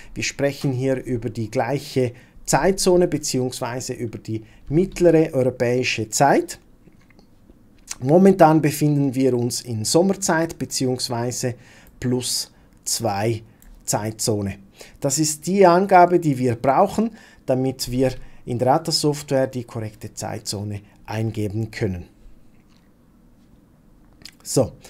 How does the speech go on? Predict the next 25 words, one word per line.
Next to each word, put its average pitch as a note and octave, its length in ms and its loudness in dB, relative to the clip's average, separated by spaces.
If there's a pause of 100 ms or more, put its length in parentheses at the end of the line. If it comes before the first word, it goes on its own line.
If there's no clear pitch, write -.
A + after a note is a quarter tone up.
(180)
dazu D3+ 380 0
wechsle D#3+ 360 4
ich C3+ 200 -4
jetzt - 480 -8
zu A#2+ 160 -6
der A2+ 80 -4
Rata-Software. F#3 840 0 (1000)
Im B2 280 -2
Hauptfenstermenü E3 1160 2
von G#2+ 640 -6
Atas, - 580 -2 (560)
da D3+ 280 0
über C#3 260 -2
den A#2 320 -2
Verzeichnis A#2+ 960 -8
Einstellung F3+ 880 0 (320)
auf A2+ 260 -10
der G#2+ 200 -6
rechten F3+ 320 -2
Seite F3+ 640 0
findest C3+ 600 -8
du B2+ 280 -6 (140)
den G#2 180 -6
Button A2+ 640 -6
Zeitzonen. F3+ 920 -2